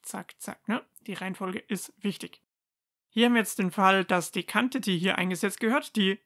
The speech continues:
grün-rosa Kante, links im Jenseits liegt. Also das hier hinten ist das Jenseits.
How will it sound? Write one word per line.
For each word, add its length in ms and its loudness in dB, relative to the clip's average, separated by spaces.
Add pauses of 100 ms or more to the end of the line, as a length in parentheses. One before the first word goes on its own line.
grün-rosa 880 0
Kante, 500 -2 (220)
links 420 4
im 160 0
Jenseits 460 -6
liegt. 260 -12
Also 160 -8
das 220 0
hier 120 2
hinten 440 -2
ist 180 -10
das 120 -8
Jenseits. 520 -8